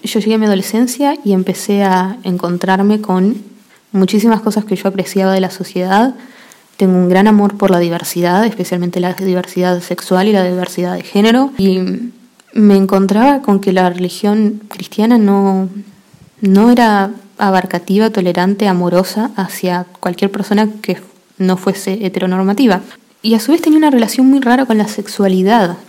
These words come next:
La religión cristiana tiene una relación muy, muy rara con la sexualidad, está muy cargada de culpa, está muy cargada de lo que yo voy a llamar perversidad. Y es curioso porque los cristianos <laughs> usan de hecho ese término para referirse a todas las personas que no practican una sexualidad heteronormativa nuevamente.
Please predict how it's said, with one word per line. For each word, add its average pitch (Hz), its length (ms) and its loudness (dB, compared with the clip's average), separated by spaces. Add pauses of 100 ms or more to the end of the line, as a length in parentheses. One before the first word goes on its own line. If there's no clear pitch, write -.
La 190 160 0
religión 190 480 0
cristiana 233 420 0
tiene 214 180 0
una 202 200 2
relación 185 320 0
muy, 208 240 4
muy 220 160 4
rara 196 260 0
con 190 260 -2
la 185 120 -4
sexualidad, 185 520 0
está 190 220 -2
muy 180 140 -2
cargada 175 240 -4
de 175 80 -2
culpa, 233 280 0
está 214 200 -4
muy 196 140 0
cargada 208 400 0
de 202 200 -2 (120)
lo 220 120 4
que 220 80 6
yo 254 140 4
voy 277 80 6
a 277 60 4
llamar 233 360 2
perversidad. 180 640 0
Y 185 80 -2
es 196 80 -2
curioso 226 420 -2
porque 196 240 -2
los 185 120 -6
cristianos - 800 -4
<laughs> - 40 -20
usan - 360 -2
de 190 80 2
hecho 190 180 -2
ese 196 180 -2
término 196 500 2
para 185 200 0
referirse 185 420 -2
a 190 60 0
todas 202 140 2
las 202 100 0
personas 190 260 -4
que 196 140 -6
no 185 120 -2
practican 185 460 -4
una 190 140 0
sexualidad 175 640 -4 (420)
heteronormativa 180 800 0
nuevamente. 180 500 0